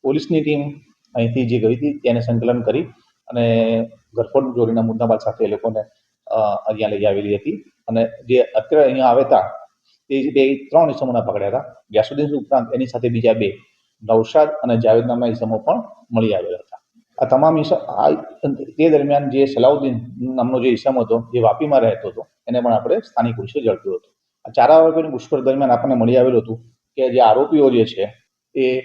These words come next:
basically અહીંયા લૂંટ કરવાના ઈરાદે આવેલા હતા અને લૂંટ માટે એ લોકો જે હથિયાર લાવેલા હતા તે પૈકી એક દેશી તમંચો, દેશી બનાવટની પિસ્તોલ અને દસ જીવતા કારતૂસો પણ આપણને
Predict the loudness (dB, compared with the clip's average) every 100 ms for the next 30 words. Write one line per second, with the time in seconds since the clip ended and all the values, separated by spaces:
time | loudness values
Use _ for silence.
0 | -12 _ _ _ -4 -4 0 0 0 2
1 | 0 0 -2 2 2 2 2 2 2 2
2 | 2 2 2 0 0 -2 0 -2 -2 -2
3 | 0 -2 -2 -2 -2 -4 2 2 4 0
4 | -2 -6 -8 -16 _ _ _ -6 -4 -6
5 | -6 -8 -6 -4 -2 -2 -4 -6 -6 _
6 | _ _ _ _ -10 -10 -16 _ _ _
7 | -6 -2 2 2 2 0 -2 -6 0 -2
8 | -2 -4 0 0 4 4 2 -4 -2 -2
9 | 0 0 -2 -8 -6 -4 -2 -4 -6